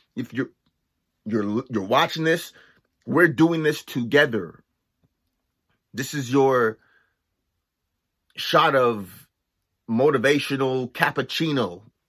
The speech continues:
as I say. <laughs> May change that, <laughs> but as I say right now. <laughs> And, and I'm just encouraging you and myself as well to continue to keep going and to keep growing. This is the most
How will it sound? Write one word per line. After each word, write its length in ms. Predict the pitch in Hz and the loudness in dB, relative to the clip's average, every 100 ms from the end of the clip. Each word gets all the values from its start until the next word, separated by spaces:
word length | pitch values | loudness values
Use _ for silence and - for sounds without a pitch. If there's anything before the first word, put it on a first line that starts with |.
| _ _ 90 | _ _ -12
as 200 | 85 101 | -12 -12
I 120 | - | -16
say. 340 | - - - _ _ _ _ _ 104 95 - | -18 -20 -20 _ _ _ _ _ -20 -20 -18
<laughs> 100 | - _ _ _ _ _ _ - | -18 _ _ _ _ _ _ -4
May 220 | 104 143 | 0 0
change 360 | 135 131 113 90 | 2 2 2 -6
that, 240 | 78 - _ _ _ | -10 -12 _ _ _
<laughs> 20 | - - | -10 0
but 180 | 156 - 131 - - - _ | 0 0 -4 -14 -20 -20 _
as 200 | 143 170 | 2 4
I 140 | 135 131 | 4 2
say 240 | 139 127 | 4 4
right 260 | 113 107 101 | 4 0 -2
now. 340 | 82 71 - | -4 -6 -14
<laughs> 60 | 120 - - - _ - - - _ 123 | -18 -16 -14 -16 _ -20 -20 -20 _ 0
And, 920 | 135 123 - 123 131 120 110 104 - - _ _ _ | 2 4 2 0 0 -2 -2 -6 -10 -20 _ _ _
and 560 | 127 123 120 120 117 107 - | 0 2 2 2 -2 -4 0
I'm 220 | 135 143 | 2 2
just 180 | 160 156 | -2 -2
encouraging 680 | 131 - 170 165 139 135 127 | -4 2 4 4 0 -4 -2
you 340 | 143 160 143 | 2 2 2
and 400 | 156 180 185 165 | 4 4 4 0
myself 800 | 160 160 147 - 180 185 110 - | 2 2 2 -2 0 0 -2 -4
as 240 | 120 123 107 | -4 -4 -4
well 460 | 131 170 107 - _ _ _ _ _ - | -6 -6 -8 -14 _ _ _ _ _ -4
to 260 | 147 135 123 | -2 -2 -2
continue 640 | 143 120 - 165 147 107 | -4 -6 -6 -6 -4 -6
to 120 | - 113 | -8 -12
keep 300 | - 170 120 | -8 -8 -6
going 300 | 131 139 110 | -4 -2 -4
and 80 | |
to 100 | - | -6
keep 300 | - - 156 | -12 -10 -8
growing. 400 | 95 127 151 104 | -2 0 0 -2
This 240 | 101 139 156 | -4 -6 -6
is 180 | 147 120 | -6 -4
the 140 | 127 | -4
most 420 | 120 139 139 - | -2 -2 -4 -10